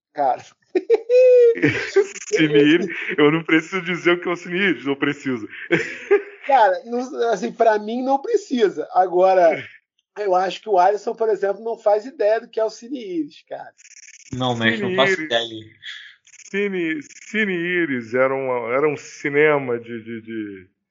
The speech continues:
Speaker 2: cinema, podemos falar assim? É,
Speaker 1: Era um
Speaker 2: de
Speaker 1: cinema
Speaker 2: filmes.
Speaker 1: pornô.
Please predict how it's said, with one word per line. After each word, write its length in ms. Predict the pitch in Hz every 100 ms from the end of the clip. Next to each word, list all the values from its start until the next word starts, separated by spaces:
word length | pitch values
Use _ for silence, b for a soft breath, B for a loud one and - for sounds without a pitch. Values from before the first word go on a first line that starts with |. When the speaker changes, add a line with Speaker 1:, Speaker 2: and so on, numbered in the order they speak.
| _
Speaker 2:
cinema, 440 | - 208 220 151
podemos 380 | 139 156 151 135
falar 320 | - 131 123
assim? 320 | 120 - 147 117 B B B
É, 800 | 147 127 127 123 120 117 110 104 101 _ -
Speaker 1:
Era 160 | 269
um 40 | 320
Speaker 2:
de 60 | 247
Speaker 1:
cinema 480 | 277 240 277 285
Speaker 2:
filmes. 380 | 269 294 294 233
Speaker 1:
pornô. 380 | 196 196 151